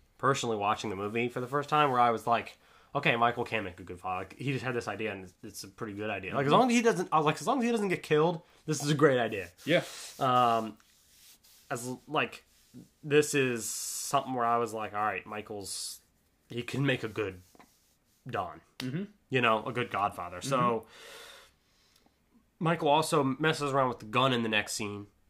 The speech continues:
Speaker 1: where he's kinda showing him that it's taped up and the trigger's taped,
Speaker 2: Yeah,
Speaker 1: you know.
Speaker 2: Clemenza's like, yeah.
Speaker 1: He's kinda showing him where, and, uh, he says, like, "It's not gonna leave any fingerprints." He's like, "The minute you shoot him, like,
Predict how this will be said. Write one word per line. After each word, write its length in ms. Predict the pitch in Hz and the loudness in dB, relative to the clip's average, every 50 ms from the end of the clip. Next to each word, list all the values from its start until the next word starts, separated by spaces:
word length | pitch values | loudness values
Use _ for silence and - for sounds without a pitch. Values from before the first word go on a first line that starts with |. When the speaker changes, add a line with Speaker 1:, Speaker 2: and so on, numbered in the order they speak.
| _ _ _ _ | _ _ _ _
Speaker 1:
where 120 | 139 120 | -10 -10
he's 100 | 123 120 | -10 -8
kinda 160 | - 143 139 120 | -2 -2 -2 0
showing 220 | - 127 127 123 | 0 0 0 0
him 60 | 117 | 0
that 100 | 113 107 | -2 -2
it's 120 | 98 - - | -4 -6 -8
taped 280 | - 123 117 107 - | -6 -6 -6 -4 0
up 280 | 117 113 113 - - _ _ - 123 | 0 0 0 0 -6 _ _ -12 -12
and 80 | 117 | -12
the 60 | 107 | -12
trigger's 460 | 101 - - - 139 131 120 127 120 - | -12 -14 -6 -2 -2 0 0 -2 -4 -4
taped, 100 | - 139 | 0 2
Speaker 2:
Yeah, 140 | 147 139 | 4 4
Speaker 1:
you 60 | 127 - | 4 0
know. 60 | - | -2
Speaker 2:
Clemenza's 540 | - 143 127 127 127 120 127 127 120 104 110 | -4 -4 -2 -2 -4 -4 -6 -6 -6 -4 -6
like, 240 | 110 104 95 - - | -6 -6 -6 -8 -8
yeah. 180 | 107 110 107 - - _ _ _ _ _ _ _ | -6 -6 -6 -6 -8 _ _ _ _ _ _ _
Speaker 1:
He's 100 | _ - | _ -6
kinda 160 | - 147 139 | -2 0 0
showing 220 | 131 - 135 127 131 | 0 2 2 2 2
him 120 | 127 127 | 2 2
where, 200 | 127 127 127 - 135 | 0 0 0 0 -2
and, 340 | 127 123 120 120 120 - - _ _ - - - - _ _ _ _ _ - | -2 -2 -2 -2 -4 -8 -12 _ _ -20 -20 -20 -20 _ _ _ _ _ 0
uh, 400 | 120 113 110 107 107 107 107 107 | 2 2 2 2 2 0 0 -2
he 60 | 107 | -4
says, 260 | 101 - 127 117 107 110 | -2 -2 -2 -2 -2 -2
like, 180 | 110 104 - - | -2 -2 -4 -6
"It's 100 | - - | -4 -2
not 120 | 139 123 | -2 0
gonna 100 | 117 123 | 0 0
leave 100 | 127 120 | 0 0
any 120 | 117 113 104 | 0 0 -2
fingerprints." 640 | 110 139 135 131 127 - - 131 123 120 113 - - | -2 -4 -4 -4 -4 -4 -4 -2 -2 -2 -2 -4 -6
He's 140 | 131 127 117 | -8 -8 -8
like, 120 | 117 101 | -8 -4
"The 80 | 117 120 | -4 -2
minute 260 | 123 131 143 147 - | 0 2 0 0 0
you 140 | 135 127 117 | -2 -4 -4
shoot 280 | - - 147 143 139 | -2 -2 0 2 2
him, 200 | 143 139 131 131 | 4 2 2 0
like, 220 | 127 120 110 107 | 0 -2 -4 -4